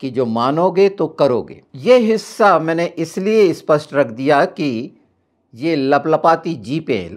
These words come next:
आग की तरह, और बहुत भयानक वातावरण हुआ, लोगों में भय छा गया, पवित्र आत्मा का उतरना, pin drop silence, कोई नहीं। लोग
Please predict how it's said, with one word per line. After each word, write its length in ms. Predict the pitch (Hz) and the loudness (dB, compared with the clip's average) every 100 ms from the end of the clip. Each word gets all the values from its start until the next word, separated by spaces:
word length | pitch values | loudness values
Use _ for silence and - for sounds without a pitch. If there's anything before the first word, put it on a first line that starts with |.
| - | -2
आग 380 | 143 151 143 147 | 2 2 2 -6
की 80 | - | -8
तरह, 420 | 113 117 113 95 - _ _ - | -4 -2 -2 -4 -14 _ _ -2
और 560 | 143 139 123 107 - _ _ _ | 2 4 4 -2 -14 _ _ _
बहुत 640 | 110 104 143 180 - 127 98 | -16 -6 0 2 2 -2 -8
भयानक 520 | 147 147 160 208 233 143 | 0 2 4 2 -2 2
वातावरण 680 | 147 135 147 135 127 120 | 2 4 4 4 2 0
हुआ, 420 | 110 113 107 90 - _ _ _ _ | -4 -6 -6 -6 -12 _ _ _ _
लोगों 420 | 104 113 135 139 | -16 -8 -6 -4
में 180 | 151 143 | -4 -4
भय 340 | 101 - 156 214 | -6 -2 0 0
छा 300 | - 113 98 | -2 -4 -4
गया, 320 | 82 98 196 _ _ | -4 -8 -8 _ _
पवित्र 320 | 151 156 175 170 | -4 -2 0 4
आत्मा 400 | 151 156 170 175 | 4 2 -2 0
का 140 | 151 | 0
उतरना, 720 | - 135 135 165 156 107 - _ _ - | 0 -4 0 0 0 -6 -10 _ _ -4
pin 240 | 214 202 156 | -2 -2 0
drop 280 | 165 180 | 2 2
silence, 800 | 180 - 160 151 120 87 - _ _ - | 0 0 2 2 -2 -6 -20 _ _ -2
कोई 380 | 180 196 190 160 | 2 4 2 0
नहीं। 520 | 135 131 135 113 90 - | -2 -4 -4 -8 -10 -12
लोग 640 | 117 135 151 165 147 - | -4 2 4 2 0 -10